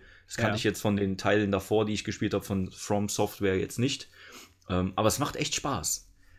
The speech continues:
Speaker 1: Ich kann, ich kenn natürlich jetzt das Spielprinzip und weiß, dass ich bei vielen Gegnern echt aufpassen muss.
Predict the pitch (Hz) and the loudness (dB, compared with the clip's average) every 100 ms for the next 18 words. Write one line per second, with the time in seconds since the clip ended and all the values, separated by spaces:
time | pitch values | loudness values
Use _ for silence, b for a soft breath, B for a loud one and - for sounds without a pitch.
0 | - _ _ - - 101 120 131 - 127 | -20 _ _ -14 -6 6 6 6 4 4
1 | 143 - 120 107 110 107 - 120 139 - | 4 4 2 2 2 2 0 2 2 2
2 | 165 - 170 175 110 98 104 123 120 101 | -2 0 2 2 0 2 4 4 2 0
3 | 98 - 98 - 110 104 101 107 95 92 | -2 0 0 0 -2 0 0 -2 -2 -4
4 | - 113 135 147 143 139 143 151 - | 0 0 0 -4 -4 -2 0 0 -4